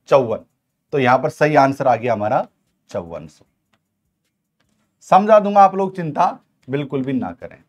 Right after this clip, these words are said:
एक एक चीज को समझा दिया जाएगा। ये कैसे किया है मैंने सॉल्व, ये चीज मैं आपको समझा दूंगा, बिल्कुल चिंता ना करें। ये कैसे सॉल्व किया है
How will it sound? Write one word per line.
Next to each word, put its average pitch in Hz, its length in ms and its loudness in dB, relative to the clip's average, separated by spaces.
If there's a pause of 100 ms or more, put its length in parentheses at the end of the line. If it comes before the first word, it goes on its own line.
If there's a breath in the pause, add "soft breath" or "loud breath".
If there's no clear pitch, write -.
(220)
एक 175 180 -4
एक 175 140 -2
चीज 160 180 -8
को 175 100 -6
समझा 139 320 -2
दिया 135 200 0
जाएगा। 127 320 0 (360)
ये 156 120 -4
कैसे 196 420 0
किया 175 260 2
है 147 180 4
मैंने 139 260 -4
सॉल्व, 135 360 -6 (1500)
ये 185 160 4
चीज 185 220 -2
मैं 170 120 2
आपको 147 260 2
समझा 123 300 -2
दूंगा, 180 240 0
बिल्कुल 156 340 -4
चिंता 117 220 -8
ना 101 120 -8
करें। 127 200 -8
ये 214 140 -6
कैसे 170 300 -2
सॉल्व 139 280 0
किया 151 200 2
है 165 240 0